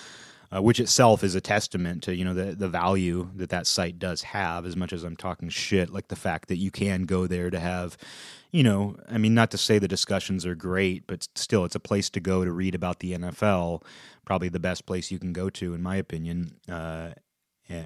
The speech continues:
barring not reading anything, 'cause sometimes that's the better option. Uh, but, you know, you can also read about incredibly nerdy or esoteric interests on there. So it, it is, like, a pretty,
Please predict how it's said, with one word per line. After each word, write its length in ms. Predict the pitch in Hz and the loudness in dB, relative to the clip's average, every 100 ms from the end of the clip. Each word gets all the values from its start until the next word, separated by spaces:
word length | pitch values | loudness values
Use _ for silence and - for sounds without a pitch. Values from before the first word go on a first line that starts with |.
| 85 | -4
barring 500 | 101 92 92 90 85 | 0 2 2 0 -2
not 240 | 90 85 | -2 -4
reading 280 | 92 82 80 | -6 -8 -6
anything, 480 | 92 90 80 80 80 | -6 -6 -8 -12 -10
'cause 140 | 87 | -6
sometimes 360 | - 85 85 78 | -6 -4 -6 -8
that's 260 | 82 82 | -8 -8
the 80 | 92 | -8
better 260 | 82 78 80 | -8 -8 -8
option. 500 | 78 - 90 82 80 - - - - - - - - - - _ | -10 -10 -10 -8 -10 -18 -20 -20 -20 -20 -20 -20 -20 -20 -20 _
Uh, 200 | 101 95 | -2 0
but, 340 | 98 113 117 | 4 4 4
you 160 | 123 110 | 2 0
know, 180 | 87 92 - | 0 -4 -12
you 200 | 80 110 | -6 -2
can 120 | 110 | -2
also 240 | 95 - 92 | -2 -2 -2
read 180 | 98 | 0
about 240 | 92 92 98 | 2 0 0
incredibly 560 | 101 - 107 98 98 | -4 0 2 2 0
nerdy 640 | 98 104 110 113 98 82 82 | 2 6 8 8 6 0 -2
or 80 | 90 | -2
esoteric 720 | 92 - 87 104 104 98 87 | -2 -4 -2 4 4 4 0
interests 400 | 82 87 80 - | -8 -6 -4 -4
on 220 | 82 82 | -4 -6
there. 240 | 82 82 | -8 -8
So 220 | 78 117 113 | -4 0 0
it, 100 | 110 | 0
it 260 | 135 160 | 0 6
is, 160 | 190 147 | 6 8
like, 120 | 131 | 6
a 40 | |
pretty, 540 | 117 - 123 117 107 | 4 4 6 6 6